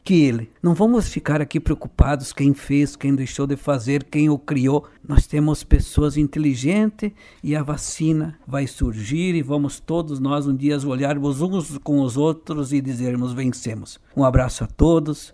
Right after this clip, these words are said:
que Deus vos ilumine sempre e eu estou sempre à disposição de toda essa comunidade. Um abraço do Vitor Roque Cavazzini.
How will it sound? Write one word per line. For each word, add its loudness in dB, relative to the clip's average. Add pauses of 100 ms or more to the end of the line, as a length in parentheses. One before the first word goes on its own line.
que 0
Deus 4
vos -2
ilumine 4
sempre 2 (100)
e 4
eu 6
estou -2
sempre 0
à -4
disposição -2
de 2
toda -4
essa -4
comunidade. 0 (200)
Um -4
abraço 2
do -2
Vitor 0
Roque -6
Cavazzini. -2